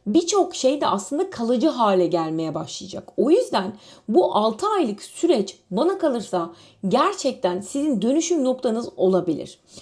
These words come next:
Şöyle bir özetlemek gerekirse videoyu, ne dedik? Kendimize belirlediğimiz günlük pozitif alışkanlıkları hayatımıza koymaya çalışacağız. Belirli bir beceri için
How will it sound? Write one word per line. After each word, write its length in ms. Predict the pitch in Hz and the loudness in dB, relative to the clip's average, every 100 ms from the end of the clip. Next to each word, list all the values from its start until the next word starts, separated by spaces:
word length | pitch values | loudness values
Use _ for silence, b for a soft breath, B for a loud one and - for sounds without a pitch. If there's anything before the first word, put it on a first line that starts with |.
| B | B
Şöyle 380 | - 359 494 302 | 0 2 2 4
bir 200 | 240 - - | 2 0 2
özetlemek 600 | 190 214 302 381 392 392 | 4 4 2 0 0 0
gerekirse 580 | 233 247 254 349 254 180 | 0 0 0 -2 -2 -6
videoyu, 460 | 175 170 156 214 b b - | -2 2 4 2 b b 0
ne 140 | 320 | 2
dedik? 400 | 415 240 262 - b b b - | 2 0 -2 -8 b b b -6
Kendimize 720 | 285 370 392 330 214 180 175 | -2 2 2 2 0 -4 0
belirlediğimiz 760 | 240 294 339 294 208 202 185 196 165 160 | 2 4 4 2 0 -2 -2 -6 -12 -2
günlük 500 | 277 339 294 233 240 b b _ | 0 2 2 0 -4 b b _
pozitif 640 | - 381 330 269 214 208 - b _ - | 0 2 2 0 -4 -8 -12 b _ -2
alışkanlıkları 960 | 269 269 - 226 214 202 202 180 233 B B _ | 0 0 -2 -2 -2 0 2 4 2 B B _
hayatımıza 600 | 262 277 220 208 214 277 | 2 4 2 0 -2 -2
koymaya 380 | 226 196 175 170 | 0 2 0 -2
çalışacağız. 580 | 165 165 - 165 - - b b b - | -4 -6 -10 -10 -10 -18 b b b -8
Belirli 680 | 175 240 240 311 302 403 427 | 0 0 2 2 2 2 4
bir 400 | 311 196 196 180 | 2 2 -4 0
beceri 460 | 233 202 240 320 349 | 2 4 4 6 6
için 460 | - 208 180 214 | 4 -2 -2 -4